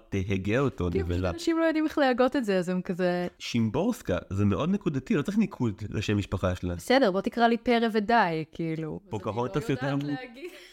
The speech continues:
Speaker 1: כן, ממש רק את לא יודעת להגות את שם המשפחה של ויסלבה שימבורסקה.
Speaker 2: טוב, זה היה שקר, אני יודעת להגות את השם. בסדר.
Speaker 1: אני
Speaker 2: אה.
Speaker 1: גם יודע גם לצטט שירים שלה בעל פה, אני מוכן להמר.
Speaker 2: בפולנית. אה. <laughs> זה יהיה ההסכת הבא.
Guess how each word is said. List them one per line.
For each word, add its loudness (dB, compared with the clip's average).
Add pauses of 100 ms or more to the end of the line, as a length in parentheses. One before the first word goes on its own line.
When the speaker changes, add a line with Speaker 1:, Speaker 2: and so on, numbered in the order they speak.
(240)
Speaker 1:
כן, 0
ממש 2
רק 0
את 2
לא 0
יודעת 0
להגות 0
את -4
שם -2
המשפחה 0
של -6
ויסלבה 0
שימבורסקה. -2
Speaker 2:
טוב, 2
זה 0
היה 0
שקר, -4
אני -2
יודעת -4
להגות -6
את -10
השם. -10 (160)
בסדר. 0 (200)
Speaker 1:
אני 2
Speaker 2:
אה. 2
Speaker 1:
גם 0
יודע 2
גם 2
לצטט -2
שירים 0
שלה -2
בעל 2
פה, -2
אני -4
מוכן 0
להמר. -2
Speaker 2:
בפולנית. 0 (140)
אה. 4 (300)
<laughs> 0
זה 2
יהיה 8
ההסכת 2
הבא. 0